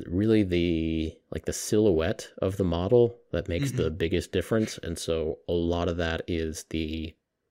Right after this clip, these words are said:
Speaker 1: weapon and the pose of the weapon arm.
Speaker 2: Yeah.
Speaker 1: Yeah,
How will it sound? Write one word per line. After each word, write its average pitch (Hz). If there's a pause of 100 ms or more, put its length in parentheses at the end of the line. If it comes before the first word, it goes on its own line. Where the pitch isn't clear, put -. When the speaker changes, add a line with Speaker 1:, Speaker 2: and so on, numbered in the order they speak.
Speaker 1:
weapon 95 (160)
and 82
the 80
pose 87 (140)
of 80
the 87
weapon 82
arm. 73 (1000)
Speaker 2:
Yeah. 123
Speaker 1:
Yeah, -